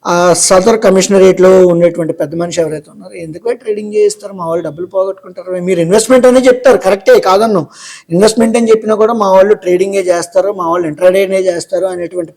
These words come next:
పద్ధతుల్లో ఆ పెద్ద మనిషి, అంటే that too he is an ఐపీఎస్, అంటే ఒక ఐపీఎస్ స్థాయిలో ఉన్నటువంటి మనిషి ఈ రకంగా చెప్పాడు అంటే, maybe ఆయనైనా డబ్బులు పోగొట్టుకుని ఉండాలి, లేదంటే డబ్బులు పోగొట్టుకున్న వాళ్ళు ఒక పది మంది మాటలైనా విని ఉండాలి ఆయన.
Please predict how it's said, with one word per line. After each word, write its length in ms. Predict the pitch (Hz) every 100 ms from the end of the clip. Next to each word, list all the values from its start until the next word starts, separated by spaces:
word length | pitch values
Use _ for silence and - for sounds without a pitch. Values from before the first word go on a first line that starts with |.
| -
పద్ధతుల్లో 580 | 175 220 220 214 233 262
ఆ 60 | 175
పెద్ద 260 | - 185 196
మనిషి, 280 | 190 156
అంటే 200 | 180 196
that 200 | 240 170 - 269
too 160 | 254
he 100 | 226
is 80 | 233
an 60 | 226
ఐపీఎస్, 440 | 233 262 180 - - _ - - - - -
అంటే 140 | 220 -
ఒక 260 | 214 196 240
ఐపీఎస్ 520 | 180 202 - 240 247
స్థాయిలో 680 | 240 226 208 214 214 214 208
ఉన్నటువంటి 680 | 202 196 190 185 180 170 165
మనిషి 580 | 156 147 151 196 262 302
ఈ 120 | 233
రకంగా 380 | 220 190 208 220
చెప్పాడు 400 | 202 - 214 208
అంటే, 520 | 202 170 156 143 214 - _ - _
maybe 260 | 165 175 233 226
ఆయనైనా 400 | 160 190 208 220
డబ్బులు 280 | 226 196 214
పోగొట్టుకుని 520 | 202 208 208 208 214
ఉండాలి, 500 | 220 208 214 233 285
లేదంటే 400 | 233 220 190 233
డబ్బులు 260 | 226 196 226
పోగొట్టుకున్న 540 | 214 226 220 220 214
వాళ్ళు 180 | 220 240
ఒక 180 | 233 170
పది 160 | 196 208
మంది 200 | 226 226
మాటలైనా 440 | 220 214 220 226
విని 160 | 214 196
ఉండాలి 280 | 180 156
ఆయన. 160 | 143 127